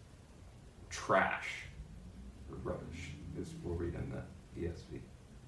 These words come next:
Um, seven years ago, I was, I was proud of my life. I, um,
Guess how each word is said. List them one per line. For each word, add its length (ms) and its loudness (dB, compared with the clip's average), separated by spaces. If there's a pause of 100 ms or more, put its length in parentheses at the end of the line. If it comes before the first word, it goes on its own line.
(1080)
Um, 220 12
seven 320 12
years 180 10
ago, 240 10
I 160 12
was, 300 6 (1160)
I 120 12
was 180 12
proud 540 8 (100)
of 160 2
my 160 4
life. 160 2 (1300)
I, 440 10
um, 440 2